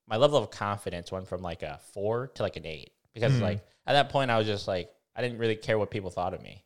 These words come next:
Speaker 1: you know?
Speaker 2: Mm-hmm, mm-hmm.
Speaker 1: Back in high school, everyone cares how you, how you're looked and, and what people think of you.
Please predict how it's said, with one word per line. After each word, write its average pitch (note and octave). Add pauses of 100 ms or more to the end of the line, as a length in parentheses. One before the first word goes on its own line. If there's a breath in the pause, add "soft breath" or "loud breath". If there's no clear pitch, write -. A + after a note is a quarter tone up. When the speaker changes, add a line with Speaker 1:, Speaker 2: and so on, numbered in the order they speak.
(120)
Speaker 1:
you -
know? A#2
Speaker 2:
Mm-hmm, A#2
mm-hmm. A2+
Speaker 1:
Back B2
in B2
high A2+
school, G#2
everyone G2
cares F2
how G2
you, F2+ (140)
how G2
you're F2+
looked E2+
and, F2+
and F2+
what E2+
people F2
think F2+
of E2
you. E2